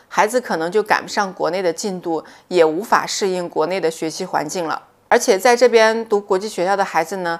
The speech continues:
呃，高中毕业之后基本上直接是输送到海外的一些高校的。那随之而来的呢，就是要对家长的金钱能力有一定的要求了。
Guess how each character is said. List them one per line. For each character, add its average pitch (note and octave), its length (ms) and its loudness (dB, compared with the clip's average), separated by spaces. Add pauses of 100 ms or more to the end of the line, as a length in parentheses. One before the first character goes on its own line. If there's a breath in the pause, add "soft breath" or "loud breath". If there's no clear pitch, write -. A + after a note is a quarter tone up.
呃， F3 160 -4
高 A#3+ 180 4
中 B3+ 160 0
毕 C4 140 2
业 A3+ 100 6
之 A3 140 -6
后 G#3 280 0
基 G#3 220 -6
本 G3 240 -2
上 F3+ 260 2
直 F3 160 -8
接 G3+ 200 0
是 G3+ 180 -2
输 A3 240 -2
送 G#3 240 -4
到 F#3 220 6
海 - 280 -4
外 G#3+ 160 2
的 F#3+ 80 0
一 E3+ 80 0
些 F3 160 -6
高 E3 220 0
校 E3+ 220 2
的。 D3 180 -4 (160)
那 B3 180 4
随 A3 240 4
之 B3 160 2
而 G3 200 8
来 F#3 180 8
的 G3+ 120 4
呢， F#3 180 0
就 G3+ 200 -2
是 G3 200 -2
要 G3 180 6
对 G3 220 0
家 A3+ 280 4
长 D#3 280 0
的 E3 160 -2
金 A#3+ 280 -2
钱 E3+ 300 -4
能 D#3+ 160 -4
力 E3+ 240 -2 (240 loud breath)
有 F3 240 6
一 E3 140 -2
定 G3+ 180 0
的 E3+ 120 4
要 F3 220 4
求 - 180 -2
了。 D3+ 360 2